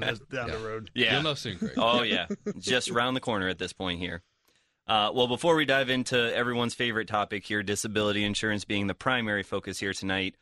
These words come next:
Speaker 3: guys, there's not anything else in the world going on, just flooding the headlines, anything like that, right?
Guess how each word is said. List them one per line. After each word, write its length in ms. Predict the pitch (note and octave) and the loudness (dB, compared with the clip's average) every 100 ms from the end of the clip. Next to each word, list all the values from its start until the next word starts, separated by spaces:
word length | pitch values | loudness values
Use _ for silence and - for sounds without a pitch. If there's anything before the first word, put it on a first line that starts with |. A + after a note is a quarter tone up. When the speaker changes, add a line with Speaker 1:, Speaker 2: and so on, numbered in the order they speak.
| _ _ _ _ | _ _ _ _
Speaker 3:
guys, 240 | B2 B2+ B2 | 0 0 0
there's 180 | C3 | -2
not 280 | B2 D3 D#3+ - B2 | 0 0 0 -4 -4
anything 440 | A#2+ A#2+ A#2 G#2+ | -2 -2 -4 -2
else 280 | G2+ F#2+ - | -2 -2 -4
in 60 | |
the 80 | F#2 | -4
world 280 | F#2 F#2+ G2 | -2 -2 -2
going 300 | G2 G2 G2 | -2 -2 0
on, 420 | F#2+ F#2 F#2+ G2 F2+ | 0 0 0 -2 -4
just 280 | G2 - | -4 -6
flooding 460 | - - A2 G#2+ G#2 | -8 0 2 4 0
the 60 | F#2+ | 0
headlines, 480 | G2+ F#2+ G2 G2+ G#2+ | -2 0 0 0 -2
anything 420 | A2 F#2+ G2+ F#2 | -2 -4 -6 -4
like 200 | F2 - | -4 -4
that, 240 | F2 F2+ | -4 -2
right? 300 | F2+ F#2+ F#2+ | -2 -2 -4